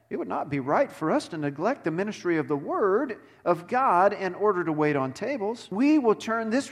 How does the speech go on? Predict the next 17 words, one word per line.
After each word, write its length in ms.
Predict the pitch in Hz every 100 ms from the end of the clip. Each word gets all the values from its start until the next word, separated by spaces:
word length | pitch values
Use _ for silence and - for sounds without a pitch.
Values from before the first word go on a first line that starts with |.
| 175
choose 240 | - 277 -
seven 480 | - 247 247 226
men 300 | 214 233 208
from 200 | 180 190
among 300 | 175 202 240
you 140 | 190 165
who 80 | 185
are 100 | 180
known 340 | 185 226 254
to 60 | 202
be 120 | 165
full 400 | 156 - 285 233
of 120 | 139
the 60 | 143
Spirit 460 | - - 240 247 -
and 320 | 220 247 233
wisdom. 600 | 240 247 226 208 196 156